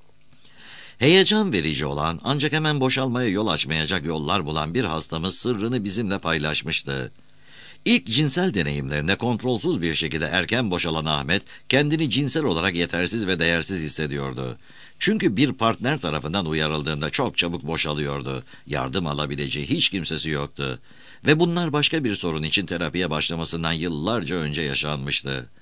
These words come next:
Ahmet tesadüfen keşfettiği değişik mastürbasyon yöntemleri sayesinde bu derdinden kurtulmuştu.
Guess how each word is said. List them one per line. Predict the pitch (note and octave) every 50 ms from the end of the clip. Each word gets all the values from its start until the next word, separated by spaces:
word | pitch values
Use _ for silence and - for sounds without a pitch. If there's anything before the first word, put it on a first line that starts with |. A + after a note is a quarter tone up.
| - - - - - - - -
Ahmet | - C#3+ D#3+ D3 - - -
tesadüfen | D#3 D3+ - E3+ F3 D3 F#2 D#2 E2 E2+
keşfettiği | D2 - F2 D#2+ D#2+ - E2 E2 - - E2+ F#2 F2 D#2
değişik | G#2+ A#2+ A2+ - - D3 A2
mastürbasyon | B2+ B2+ A#2 - - B2 A2+ A2 A2 - - C#3+ C#3+
yöntemleri | G#2+ E2 D#2+ D#2+ - F2 E2 D#2+ D#2 D#2+ F2 G2
sayesinde | - D#2+ D2 D2 D2 C2+ C#2+ D#2 D2+ D#2 D#2+ -
bu | E3+ C#3+
derdinden | F#2+ F2+ E2 D2 E2 D#2 D2+ F2 F#2 E2+
kurtulmuştu. | D2 E2+ E2+ C#2 - E2 E2 D2+ D2 E2+ E2 - - C#2+ C2+ C2+ B1+ A1+